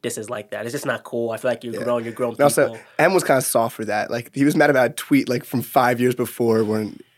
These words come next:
Speaker 2: he just said, like, "Your daughter's cute." And, like, I don't know.
Speaker 1: But who stri-, who, who strike? Okay, never mind. Eminem did on Kamikaze. I take that
Speaker 2: Yeah,
Speaker 1: back.
Speaker 2: yeah. <laughs>
Speaker 1: And he, that was kinda wet. That verse was heat. But, um, that, that beef did make me realize how upper echelon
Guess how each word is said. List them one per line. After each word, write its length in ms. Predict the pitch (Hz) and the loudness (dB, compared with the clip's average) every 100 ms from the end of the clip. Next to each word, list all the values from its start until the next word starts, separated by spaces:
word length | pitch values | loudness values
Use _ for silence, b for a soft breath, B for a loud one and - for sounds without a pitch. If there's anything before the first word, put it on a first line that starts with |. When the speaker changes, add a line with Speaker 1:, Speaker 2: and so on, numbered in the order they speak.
| _ _ _ _ _ _ _ _ _ _ _ _ _ _ | _ _ _ _ _ _ _ _ _ _ _ _ _ _
Speaker 2:
he 120 | 139 123 | -8 -6
just 120 | - | -4
said, 100 | 131 | -4
like, 100 | 120 | -2
"Your 80 | 117 | -4
daughter's 360 | - 117 107 - | -4 -6 -6 -10
cute." 220 | - 120 | -4 0
And, 80 | 131 | 2
like, 280 | 131 - - - | 0 -4 -14 -10
I 80 | |
don't 160 | 151 127 | -10 -10
know. 220 | 143 123 - | -12 -16 -10
Speaker 1:
But 300 | 143 147 - _ - | 0 0 0 _ -6
who 280 | 151 156 147 | 0 0 -2
stri-, 360 | - - 143 | -10 -4 -2
who, 260 | 135 156 143 | 0 0 0
who 140 | 151 | -4
strike? 360 | - - 131 127 - | -6 -2 -2 -2 2
Okay, 220 | 156 147 | 4 4
never 200 | 127 113 | 0 -2
mind. 60 | 127 120 | -4 -4
Eminem 140 | 107 | -6
did 120 | 104 | -8
on 100 | 107 104 | -12 -12
Kamikaze. 560 | 107 104 104 107 - - | -14 -12 -14 -16 -12 -8
I 80 | |
take 160 | 123 131 | -6 2
that 60 | 143 | 4
Speaker 2:
Yeah, 260 | 123 117 117 | 4 4 2
Speaker 1:
back. 100 | 113 | 4
Speaker 2:
yeah. 120 | 156 | 4
<laughs> 40 | 131 | 2
Speaker 1:
And 100 | 139 | 0
he, 60 | - | 2
that 100 | 165 | 4
was 100 | 160 | 4
kinda 160 | - 127 | 4 0
wet. 120 | 113 | 2
That 140 | 175 175 | 2 4
verse 180 | 180 | 2
was 140 | 147 127 | 0 -4
heat. 280 | 143 117 b b b - | -8 -10 b b b 0
But, 220 | 120 113 | 2 2
um, 340 | 107 104 104 - 139 | -2 -4 -10 -12 0
that, 320 | 160 220 - 143 | 2 2 0 0
that 260 | 147 135 | 2 2
beef 200 | 151 151 | 0 0
did 100 | 147 139 | -2 -2
make 140 | 135 | -2
me 60 | 131 | 0
realize 280 | 131 123 | 0 0
how 300 | - 123 123 - | 0 0 0 -2
upper 180 | 123 123 | -4 -2
echelon 560 | 120 - 120 110 110 | -2 -4 -8 -8 -10